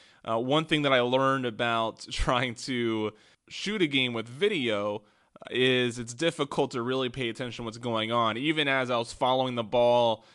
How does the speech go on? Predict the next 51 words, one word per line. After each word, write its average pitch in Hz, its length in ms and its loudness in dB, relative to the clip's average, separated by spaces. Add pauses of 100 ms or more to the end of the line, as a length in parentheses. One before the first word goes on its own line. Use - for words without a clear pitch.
and 127 220 -4
even 127 220 0
on, 120 140 0
like, 117 180 -2
the 110 80 -4
goals, 123 520 4
I 110 120 2
had 120 220 2
to, 117 60 -2
like, 107 300 0
look 123 280 -2
up 113 200 0
and 104 140 -6
ask 107 240 -4
someone 110 260 -10
who 123 140 -8
just 107 200 -6
shot 117 360 2
that 104 280 -2
'cause 107 260 -6 (340)
the 110 120 -6
camera 117 840 0 (100)
paying 131 240 -8
so 139 160 -8
much 123 160 -8
attention 123 460 -10
to 120 80 -12
where 113 160 -4
the 101 80 -6
ball 117 400 0
is 107 100 -6
and 113 80 -12
what's 104 140 -10
mo-, 117 240 -8
what's 104 180 -12
going 107 340 -8
on, 113 240 -2
and 104 120 -8
not 110 180 -4
so 113 140 -12
much 104 240 -8
who 143 240 -4
has 113 260 -4
the 110 80 -10
ball 107 260 -10
and 104 120 -12
what 104 100 -12
they're 95 140 -12
doing 107 280 -14
with 101 200 -14
it. 104 100 -14